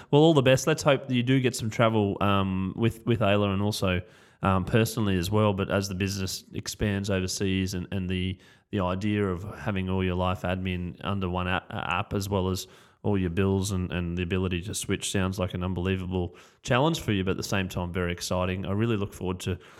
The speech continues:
following the progress of Ayla. Looking forward to catching up in person next time, uh, we, we, we, we catch up, and also looking forward to having you again back on the podcast in twelve months' time to hear how things have gone.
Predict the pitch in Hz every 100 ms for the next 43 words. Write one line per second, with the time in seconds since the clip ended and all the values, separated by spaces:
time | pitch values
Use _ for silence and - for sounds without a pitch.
0 | - - 113 147 127 85 92 90 90 87
1 | - - 95 90 92 95 95 117 - 104
2 | 98 92 95 90 92 90 92 - 92 -
3 | 87 90 - 95 90 90 - - _ -
4 | 92 90 85 95 - 95 90 92 92 95
5 | - - 95 110 95 101 101 101 - 98
6 | 98 - - _ - - 104 110 104 107
7 | 107 101 110 110 110 123 104 127 123 120
8 | 113 110 127 117 110 110 - 117 117 113
9 | 123 117 113 120 113 101 120 135